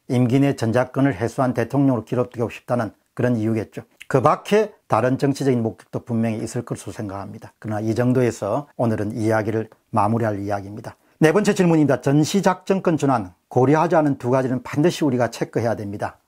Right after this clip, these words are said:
문정부의 전작권 전환에서 두 가지는 전혀 고려되지 않았습니다. 하나는 우리가 전시작전권을 가져올 만한 실력을 갖고 있는가,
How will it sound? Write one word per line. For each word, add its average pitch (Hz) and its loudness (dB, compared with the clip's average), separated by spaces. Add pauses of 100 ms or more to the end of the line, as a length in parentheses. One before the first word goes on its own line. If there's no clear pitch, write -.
문정부의 131 2
전작권 123 -2
전환에서 113 -4
두 117 -6
가지는 127 0
전혀 127 0
고려되지 123 0
않았습니다. 113 -4 (180)
하나는 139 0 (220)
우리가 143 2 (360)
전시작전권을 151 2
가져올 131 0
만한 120 0
실력을 156 0
갖고 131 -2
있는가, 110 -4